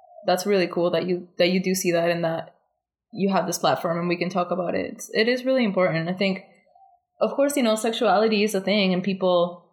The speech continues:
can use that for power, but I think men do that all the time too, you know, like, we never really talk about that, how men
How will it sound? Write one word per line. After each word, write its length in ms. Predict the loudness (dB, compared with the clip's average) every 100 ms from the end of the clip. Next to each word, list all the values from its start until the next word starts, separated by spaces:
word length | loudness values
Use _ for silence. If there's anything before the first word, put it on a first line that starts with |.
| _ _ _ _
can 160 | 0 2
use 240 | 2 2
that 340 | 2 2 0 -2
for 140 | -2
power, 380 | 2 4 4 4
but 140 | 2
I 40 | 2
think 200 | 0 2
men 220 | 2 2
do 160 | 2 2
that 420 | 4 2 -2 -2
all 160 | 0 0
the 80 | 0
time 220 | 0 0
too, 240 | 0 0
you 160 | 2 2
know, 160 | 2
like, 180 | 2 2
we 120 | 2
never 200 | 2 2
really 200 | 2 2
talk 200 | 2 2
about 220 | 2 2 2
that, 260 | 2 0
how 160 | 0 0
men 420 | 2 2 2 -2